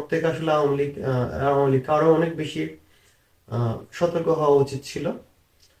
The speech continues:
আর সবচেয়ে বড় ব্যাপার হচ্ছে,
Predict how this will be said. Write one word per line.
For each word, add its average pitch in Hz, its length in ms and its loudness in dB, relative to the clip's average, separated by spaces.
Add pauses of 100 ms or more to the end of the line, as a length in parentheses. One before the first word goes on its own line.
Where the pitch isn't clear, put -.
(140)
আর 127 300 2 (1500)
সবচেয়ে - 340 -8
বড় 160 240 4
ব্যাপার 160 240 -2
হচ্ছে, 190 540 -2